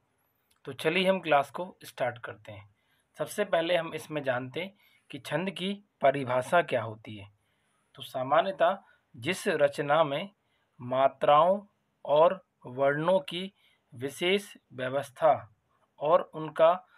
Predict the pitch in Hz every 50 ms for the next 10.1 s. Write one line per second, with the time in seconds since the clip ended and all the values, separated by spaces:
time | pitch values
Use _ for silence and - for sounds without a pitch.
0 | _ _ _ _ - - - 147 147 147 151 165 180 160 - 180 180 175 - -
1 | 165 165 170 165 - - _ _ _ _ _ _ _ 123 123 135 143 160 180 185
2 | - - _ _ 170 147 160 170 - - _ 135 127 123 147 131 127 - 190 190
3 | 190 - 170 190 190 185 _ _ _ _ _ _ _ - 117 123 139 147 143 143
4 | 147 - 190 196 156 151 143 127 _ 139 139 143 165 196 196 _ _ _ _ _
5 | _ _ - - - - 180 180 196 202 190 180 170 165 143 - 147 135 - 143
6 | 135 - - 135 151 180 - _ _ _ _ _ _ _ - - 151 147 143 143
7 | 127 123 113 110 - - 110 107 104 - _ _ _ _ _ _ _ 131 156 160
8 | - - 240 226 208 190 165 - - - 165 185 208 _ _ _ _ _ _ -
9 | 151 151 - 196 208 196 202 208 202 170 147 127 - - 165 165 147 139 143 165
10 | 185 202